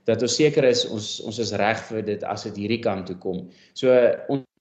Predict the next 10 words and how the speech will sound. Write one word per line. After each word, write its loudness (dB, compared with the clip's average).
is -2
baie, 4
ons, -6
ons -8
reis 0
ook -4
verskriklik -6
baie 0
oor -2
see 0